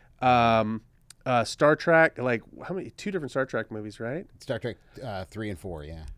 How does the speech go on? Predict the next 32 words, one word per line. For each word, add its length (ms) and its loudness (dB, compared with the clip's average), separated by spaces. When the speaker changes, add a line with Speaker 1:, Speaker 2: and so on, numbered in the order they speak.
Speaker 2:
I 40 2
Speaker 1:
And 200 4
Speaker 2:
think. 140 -12
Speaker 1:
he 220 -6
was, 160 4
like, 200 4
explaining 800 2
how 160 2
they 100 0
did 180 0
all 120 4
this 180 -2
stuff 500 2
and 240 -2
Always, 760 2
which 300 -2
I, 220 -2
I 80 6
remember 560 4
looking 360 -2
incredible. 520 0
And 80 0
he 60 -4
was 100 -8
explaining, 280 -2
"Oh, 60 2
yeah, 180 2
here's 200 2
how 60 0
we 100 -2
did 160 4
it." 180 4